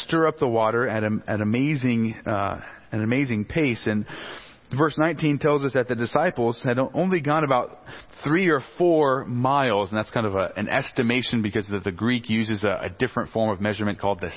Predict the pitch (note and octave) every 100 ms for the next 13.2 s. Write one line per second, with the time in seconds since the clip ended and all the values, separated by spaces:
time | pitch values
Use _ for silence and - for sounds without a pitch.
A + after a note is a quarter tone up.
0 | - - A2+ G#2+ G2+ G2+ G2+ - B2+ -
1 | G2+ G2 G#2+ - A2+ G2 - - - C#3
2 | C3+ C3 B2 B2 A2 G2+ - C3 A2+ G2+
3 | - A#2+ A2 G2 F#2 G2+ - G2+ F#2 F2+
4 | - - - C#3 - - - - - -
5 | - C#3+ - C#3 C3+ B2 C#3 C#3+ - -
6 | - - A2+ G#2+ G2 F2+ - - - _
7 | - - - - B2 - B2+ A2+ - -
8 | A2+ A2+ G#2+ G2 D3+ C3+ - B2 C3+ B2
9 | - - - - A2 G#2 C3 C#3 B2 A2+
10 | A2+ G#2+ G2+ A#2 C#3+ C3 A#2 A#2 G#2 B2+
11 | A#2 G2+ G#2+ G#2 D3 C3+ G#2 G2+ G2+ A#2+
12 | - - - - - - B2 B2 A#2 C#3+
13 | C#3